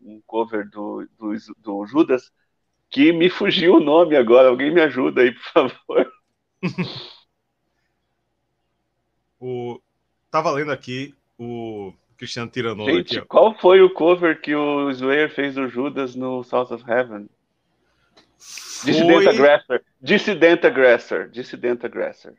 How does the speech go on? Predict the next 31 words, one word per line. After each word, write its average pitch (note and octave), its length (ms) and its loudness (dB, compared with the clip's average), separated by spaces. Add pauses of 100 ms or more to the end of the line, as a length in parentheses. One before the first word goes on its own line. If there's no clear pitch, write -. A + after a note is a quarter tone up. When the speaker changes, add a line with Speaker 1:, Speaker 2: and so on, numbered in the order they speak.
(260)
Speaker 2:
Ah, F#2+ 160 -12
Dissident G#2 380 -14
Aggressor. F2+ 560 -10 (1600)
Speaker 1:
Isso. F#2+ 380 -16
Speaker 2:
E, E3 520 0 (640)
e F#3 120 -8
sobre G3+ 240 -4
essa G3 160 -4
produção C3+ 640 -6 (100)
desse, G#2+ 600 -10
desse A2 300 -8
álbum, F#2+ 300 -10 (360)
o, A2+ 340 -12
o A#2+ 100 -12
que C#3 120 -8
é C3 40 -6
que C3 60 -20
tu C3+ 120 -6
acha? G2+ 320 -6 (500)
Do C#3 720 -4 (340)
South - 280 -4
Speaker 1:
Do D#3 80 -4
Speaker 2:
of F3+ 100 -2
Heaven. A#3+ 160 0 (220)
Speaker 1:
Seasons? - 100 -20 (720)
Speaker 2:
É, A#2+ 160 -4
do B2+ 100 -10
Seasons A2+ 400 -10
in A2 60 -18
the G#2 120 -10
Abyss. F2+ 440 -14